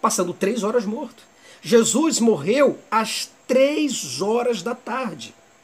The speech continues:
Morreu aos trinta e três anos.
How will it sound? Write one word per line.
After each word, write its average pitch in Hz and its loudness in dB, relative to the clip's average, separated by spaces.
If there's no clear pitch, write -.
Morreu 208 6
aos - 0
trinta 269 -2
e 262 -6
três 180 -2
anos. 320 -8